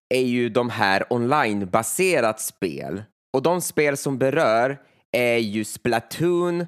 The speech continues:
och Super Mario Maker. Sen vet jag inget mer än så, men det kan ju finnas de här onlinebaserat spel.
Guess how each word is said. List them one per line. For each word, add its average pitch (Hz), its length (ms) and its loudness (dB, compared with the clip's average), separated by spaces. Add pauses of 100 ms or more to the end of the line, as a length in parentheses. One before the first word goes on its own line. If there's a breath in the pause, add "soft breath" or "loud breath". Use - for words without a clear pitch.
(500)
och - 200 -4 (140)
Super 127 340 -2
Mario 101 580 0
Maker. 95 800 -4 (420)
Sen 180 200 0
vet 175 200 0
jag 143 180 0
inget 123 220 0
mer 117 260 2
än 107 120 0
så, 101 280 2
men - 360 -2
det 147 60 2
kan 170 280 0
ju 135 120 0
finnas 135 680 -2
de 110 200 0
här 95 540 2
onlinebaserat 104 840 0
spel. 87 440 -6